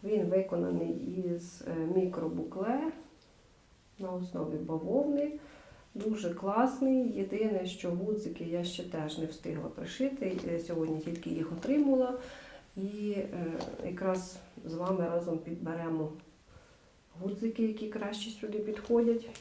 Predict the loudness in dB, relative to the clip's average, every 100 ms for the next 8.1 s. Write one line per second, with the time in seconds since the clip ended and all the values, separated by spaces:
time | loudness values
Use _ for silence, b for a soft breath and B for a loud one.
0 | B B B B -10 -6 -4 4 6 6
1 | 6 6 6 4 0 0 -2 0 2 4
2 | 4 4 2 2 4 2 2 0 -2 -4
3 | -4 -4 4 6 6 2 2 2 0 -2
4 | -4 -4 -2 0 0 0 0 0 0 -2
5 | -2 0 0 0 -2 0 0 -2 -6 B
6 | B B B B -4 -4 -2 -2 -2 0
7 | 2 2 0 -2 0 0 0 -4 -2 -2